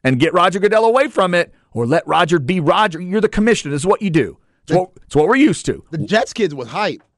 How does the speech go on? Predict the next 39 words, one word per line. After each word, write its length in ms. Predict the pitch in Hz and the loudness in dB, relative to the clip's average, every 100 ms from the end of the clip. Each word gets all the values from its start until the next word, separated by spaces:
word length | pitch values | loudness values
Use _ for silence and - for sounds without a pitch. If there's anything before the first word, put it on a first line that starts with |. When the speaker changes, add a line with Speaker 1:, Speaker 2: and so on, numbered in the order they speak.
| _ _ _ _ _ | _ _ _ _ _
Speaker 1:
Yes. 300 | - 311 233 | 0 2 2
Speaker 2:
"Let's 100 | 196 | 0
go." 760 | 320 311 302 294 285 269 233 160 | 0 2 2 0 0 -4 -6 -6
Speaker 1:
Right. 280 | 196 208 196 | -8 -4 -2
Speaker 2:
J 260 | 339 320 233 | 0 0 -2
E 260 | 339 320 240 | 0 0 -2
T 340 | - 320 277 277 | -2 -2 -2 -2
S, 260 | 320 269 | -2 -2
Jet, 360 | 175 320 294 226 | -2 -2 -2 -6
yeah, 160 | 247 | -10
he 160 | 208 269 | -8 -6
was 140 | - 170 | -6 -4
hype. 240 | 240 233 | -4 -2
Speaker 1:
Hey, 320 | 151 170 175 175 | -2 -4 -4 -6
Speaker 2:
I 760 | 214 151 180 160 - - - 160 | -6 -4 -6 -8 -12 -10 -8 -6
Speaker 1:
okay. 500 | 160 147 165 156 143 - | -4 -2 0 -2 -2 -6
Speaker 2:
<laughs> 100 | - | -6
You're 100 | 262 | -12
such 340 | - 277 285 | -10 -12 -12
a 100 | 311 269 | -12 -14
great 420 | 302 302 311 320 | -12 -10 -6 -2
Speaker 1:
I 260 | 220 262 | 0 2
Speaker 2:
dick. 120 | 285 330 | 2 2
Speaker 1:
am. 380 | 359 349 202 135 | 4 4 2 0
I 280 | 185 247 302 349 302 | 2 2 2 2 2
am. 340 | 311 294 196 156 | 2 2 0 0
I'm, 220 | 180 226 | 0 0
I'm, 260 | 214 226 247 | 2 2 2
I'm 220 | 214 233 | 0 0
gonna 320 | 233 233 254 254 | 2 0 0 -2
be 560 | 240 247 240 233 233 - - - | -2 0 0 2 0 -2 -4 0
Ebenezer 600 | 208 247 240 226 170 180 | 2 2 0 0 2 0
Scrooge 500 | - 233 247 269 208 | 0 0 2 4 4
on 160 | 196 180 | 2 0
this 180 | 180 | -2
one 160 | 185 175 | 0 0
a 60 | 170 | 0
little 300 | 160 160 160 | 2 2 2
bit 320 | 151 165 | 2 2